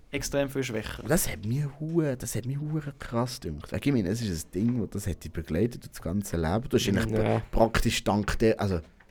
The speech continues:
Speaker 2: wegen dieser Krankheit hast du recht viel Geld verdient, denke
Speaker 1: Ja.
Speaker 2: ich jetzt einmal. Und
Speaker 1: Für die, es ist,
Speaker 2: Gott,
Speaker 1: es ist
Speaker 2: ich
Speaker 1: der
Speaker 2: warte schnell, Gott, ich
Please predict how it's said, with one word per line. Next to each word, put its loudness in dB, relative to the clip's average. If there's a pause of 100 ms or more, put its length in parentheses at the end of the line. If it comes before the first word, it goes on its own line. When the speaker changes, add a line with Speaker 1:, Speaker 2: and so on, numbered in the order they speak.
(480)
Speaker 2:
wegen 6 (100)
dieser 8
Krankheit 2
hast 0
du 0
recht 0
viel 2
Geld 2
verdient, -4
denke 6
Speaker 1:
Ja. 8
Speaker 2:
ich 4
jetzt 2
einmal. 4 (540)
Und 6
Speaker 1:
Für 2
die, 2
es 2
ist, 2
Speaker 2:
Gott, 12
Speaker 1:
es 6
ist 8
Speaker 2:
ich 10
Speaker 1:
der 12
Speaker 2:
warte 10
schnell, 6
Gott, 6
ich 12